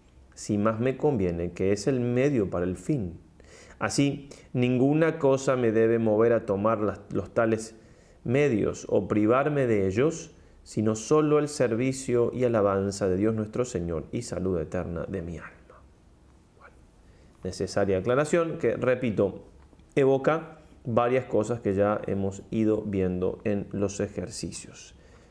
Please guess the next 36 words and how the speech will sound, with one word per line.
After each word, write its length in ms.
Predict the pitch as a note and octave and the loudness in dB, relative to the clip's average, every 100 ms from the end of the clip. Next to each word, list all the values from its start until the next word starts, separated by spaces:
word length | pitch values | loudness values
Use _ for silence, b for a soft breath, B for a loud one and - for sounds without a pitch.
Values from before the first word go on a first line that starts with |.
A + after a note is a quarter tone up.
| b | b
No 140 | F#2+ F#2+ | -8 0
puedo 280 | A2+ G#2 | 2 4
elegir 400 | G2+ G#2 G#2 A#2+ | 4 0 0 2
algo 340 | C3+ C3 A2 G#2 | 2 2 2 2
al 60 | |
margen 460 | G#2 C3 C#3 - B2 | 2 0 0 -2 0
de 80 | C3+ | 2
Dios 460 | F3 F3 F#3 - - B B B | 2 2 0 -8 -20 B B B
porque 260 | - F#2+ G2 | -4 -2 0
a 20 | |
mí 80 | A2+ | 2
me 100 | B2+ | 4
gusta, 420 | F3+ E3+ - C#3 G2+ | 4 4 0 -2 0
porque 220 | F#2+ F#2+ | -2 0
yo 140 | A2 | 0
quiero, 380 | A#2 E3+ E3 C#3+ | 2 2 4 2
porque 220 | G#2 F#2+ | 0 -2
me 120 | G2+ G2 | -2 0
parece, 420 | A2 B2 C3 A#2 | 2 2 2 0
pero 220 | F#2+ F2+ | 2 0
sin 240 | - B2+ | 0 -2
preguntarle 480 | B2 G2+ G2 A2+ A#2 | 0 0 2 2 4
a 40 | C3+ | 4
Dios 360 | E3+ F#3 - - B B B B B B | 4 0 -4 -16 B B B B B B
o 120 | F2+ | -6
sin 180 | - A2+ | 0 2
discernirlo, 640 | A#2 C#3+ C#3+ E3+ E3 F3 | 2 2 2 2 2 2
y 120 | - D3+ | 4 2
después 340 | D#3+ G3 F3 | 4 2 2
ver 260 | F3 E3 E3+ | 2 0 2
cómo 380 | F#3+ E3 C#3 C#3 | 0 2 2 2
yo 220 | C3+ A#2+ | 2 2
en 80 | B2+ | 2
esa 260 | D3 E3 | 2 2
elección, 760 | D3+ C3+ - - D#3+ B2 A2+ C#3+ - - - - - | 2 0 -2 0 2 2 0 -4 -12 -20 -20 -20 -14
¿no? 200 | - - | -10 -10